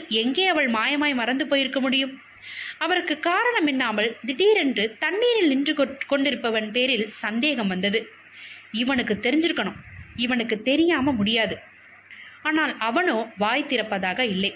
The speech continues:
கிருஷ்ணப்ப நாயக்கர் பூணூல்காரனை பார்த்து, "வர்ணம் என்ன?"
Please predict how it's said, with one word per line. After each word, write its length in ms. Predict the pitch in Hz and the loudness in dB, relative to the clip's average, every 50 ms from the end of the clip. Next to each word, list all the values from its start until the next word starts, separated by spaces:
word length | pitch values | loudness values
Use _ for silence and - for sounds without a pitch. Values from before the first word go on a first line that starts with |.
| - - - - - - - - - - - | -8 -18 -20 -20 -20 -20 -20 -20 -20 -16 -6
கிருஷ்ணப்ப 440 | - 339 359 - - 494 480 480 403 | -4 -2 -2 0 0 0 0 0 0
நாயக்கர் 540 | 311 254 233 214 208 208 208 240 254 277 269 - | 0 0 0 0 -2 -2 0 0 0 0 -2 0
பூணூல்காரனை 720 | - 339 370 381 392 359 320 - 262 240 226 220 214 202 208 | 2 2 2 4 2 2 0 0 0 0 0 0 0 -2 -2
பார்த்து, 400 | - 208 208 220 208 - 220 208 247 262 254 - - - - - - - - - - - - - - | -2 -4 -4 -4 -2 -2 0 0 0 0 -4 -8 -16 -20 -20 -20 -20 -20 -20 -20 -20 -20 -20 -10 -4
"வர்ணம் 400 | 190 220 220 226 277 339 370 349 311 | -2 -2 0 2 2 2 2 2 2
என்ன?" 120 | 294 285 | 2 2